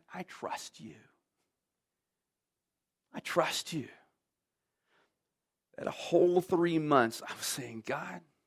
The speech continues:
you told me to submit to my dad's authority,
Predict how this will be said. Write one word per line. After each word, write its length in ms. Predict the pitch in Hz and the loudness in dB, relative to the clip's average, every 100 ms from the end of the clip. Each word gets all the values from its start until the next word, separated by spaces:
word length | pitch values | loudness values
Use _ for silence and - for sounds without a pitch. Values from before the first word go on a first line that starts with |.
| _ _ _ _ _ _ _ _ _ _ _ _ _ _ _ _ _ - | _ _ _ _ _ _ _ _ _ _ _ _ _ _ _ _ _ -14
you 140 | 170 | -14
told 340 | - 170 156 | -2 0 2
me 140 | 143 127 | 0 0
to 80 | 117 | -2
submit 500 | - 107 113 143 - | -4 -6 -6 -8 -10
to 80 | |
my 140 | 123 110 | -10 -10
dad's 360 | 98 101 110 | -10 -16 -14
authority, 580 | 120 - 110 98 92 92 | -14 -10 -8 -8 -10 -14